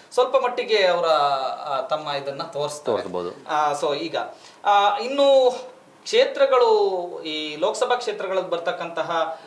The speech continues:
Speaker 1: ವಿಧಾನಸಭಾ ಕ್ಷೇತ್ರಗಳು ಮತ್ತು ಆ ವಿಧಾನಸಭಾ ಕ್ಷೇತ್ರಗಳಲ್ಲಿ ಯಾವ್ಯಾವ, ಆ, ಪಕ್ಷದ ಶಾಸಕರು, ಆ, ಏನು ಶಾಸಕರು ಅಲ್ಲಿ ಕೆಲಸ ಮಾಡ್ತಾ ಇದ್ದಾರೆ ಅನ್ನೋಂಥದ್ದನ್ನ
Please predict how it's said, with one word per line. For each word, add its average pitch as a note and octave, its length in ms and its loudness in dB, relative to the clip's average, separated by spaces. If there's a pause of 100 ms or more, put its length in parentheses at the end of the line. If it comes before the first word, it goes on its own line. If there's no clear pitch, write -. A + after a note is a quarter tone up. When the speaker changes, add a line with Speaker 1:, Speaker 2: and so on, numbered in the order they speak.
(120)
Speaker 1:
ವಿಧಾನಸಭಾ A#3 580 2
ಕ್ಷೇತ್ರಗಳು D#3 680 -2
ಮತ್ತು D#3 300 0
ಆ C#3+ 120 2
ವಿಧಾನಸಭಾ G#3 500 -2
ಕ್ಷೇತ್ರಗಳಲ್ಲಿ F3 960 -4
ಯಾವ್ಯಾವ, D#3 760 2 (180)
ಆ, C#3 260 2
ಪಕ್ಷದ G#3+ 580 2 (160)
ಶಾಸಕರು, F3 760 -2 (140)
ಆ, C#3 180 2
ಏನು C3 520 -6 (140)
ಶಾಸಕರು E3+ 380 -2
ಅಲ್ಲಿ C#3+ 180 0
ಕೆಲಸ F3+ 240 -6
ಮಾಡ್ತಾ E3 320 -2
ಇದ್ದಾರೆ C#3 360 -2
ಅನ್ನೋಂಥದ್ದನ್ನ C3+ 540 -6